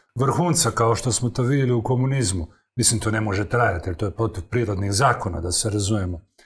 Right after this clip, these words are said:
Ali krajnja, krajnja točka tog egalitarizma, te, te, te obsesije sa jednakosti je to da je čovjek zamjenjiv i promjenjiv. I u biti tu je najstrašniji taj totalitarizam, odnosno ta represija i tiranija.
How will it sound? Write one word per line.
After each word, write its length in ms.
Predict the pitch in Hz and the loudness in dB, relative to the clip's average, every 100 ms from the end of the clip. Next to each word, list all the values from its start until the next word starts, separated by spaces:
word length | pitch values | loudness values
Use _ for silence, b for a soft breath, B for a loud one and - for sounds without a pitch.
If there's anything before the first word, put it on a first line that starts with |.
| _ _ _ _ | _ _ _ _
Ali 240 | 131 131 | 0 2
krajnja, 600 | 127 160 196 196 156 117 101 _ - | 2 4 4 4 4 0 -6 _ 0
krajnja 400 | 147 175 170 139 | 2 4 2 2
točka 360 | 156 156 160 | 2 4 2
tog 240 | 120 127 127 | 2 2 2
egalitarizma, 840 | 127 123 123 120 135 147 110 110 | 4 4 2 2 4 4 4 0
te, 240 | - 113 - | 0 0 2
te, 240 | 113 104 B _ _ | 0 0 B _ _
te 280 | 131 - - | 2 2 2
obsesije 680 | 127 - - 160 - - 143 | 0 4 6 6 4 4 4
sa 160 | 113 123 | 4 4
jednakosti 720 | 113 113 113 - 170 - 139 | 2 2 0 0 0 2 2
je 160 | 117 110 | 0 2
to 320 | 127 151 B B _ - | 2 2 B B _ -2
da 120 | 123 | 0
je 100 | 117 | 2
čovjek 360 | - 147 127 104 | 2 4 4 4
zamjenjiv 540 | 104 101 107 123 151 165 | 2 2 2 2 2 0
i 120 | - | 0
promjenjiv. 440 | 165 196 202 110 - - _ _ _ _ _ - | 2 4 4 2 -2 -12 _ _ _ _ _ -2
I 40 | |
u 20 | |
biti 280 | 120 160 147 | 2 2 2
tu 120 | 170 | 4
je 80 | 165 | 4
najstrašniji 760 | 147 156 123 143 147 - 135 123 | 4 4 4 4 2 2 0 0
taj 180 | 135 123 | 0 0
totalitarizam, 920 | 131 - 120 113 120 120 110 107 101 | 0 2 0 2 2 2 2 0 0
odnosno 360 | 101 98 120 | -2 -2 -2
ta 200 | 104 117 | 0 0
represija 600 | 110 104 123 123 - 110 | 0 0 2 4 4 2
i 80 | 101 | 2
tiranija. 580 | 113 104 107 107 95 | 2 2 2 0 -2